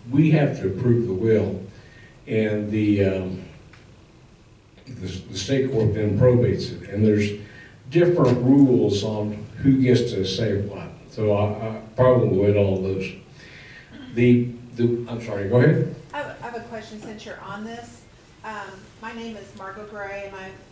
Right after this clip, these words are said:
Speaker 2: I'm a Osage Minerals Council, uh,
Speaker 1: Yeah.
Speaker 2: member. And one of the questions we get a lot from,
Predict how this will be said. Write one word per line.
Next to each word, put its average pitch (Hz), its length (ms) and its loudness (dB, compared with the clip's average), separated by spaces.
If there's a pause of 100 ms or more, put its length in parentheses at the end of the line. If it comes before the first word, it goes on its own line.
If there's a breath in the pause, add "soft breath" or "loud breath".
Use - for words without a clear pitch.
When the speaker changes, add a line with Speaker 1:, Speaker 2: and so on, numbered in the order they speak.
(140)
Speaker 2:
I'm 190 220 -20
a 180 400 -20
Osage 202 320 -20
Minerals 196 360 -16 (120)
Council, 180 460 -20 (580)
uh, - 80 -20
Speaker 1:
Yeah. 220 240 -16
Speaker 2:
member. - 340 -20
And 240 340 -16 (300)
one 330 160 -8
of 427 100 -12
the 330 60 -12 (120)
questions 233 500 -10
we 240 240 -14
get 277 120 -12
a 233 40 -10
lot 220 440 -6
from, 208 380 -12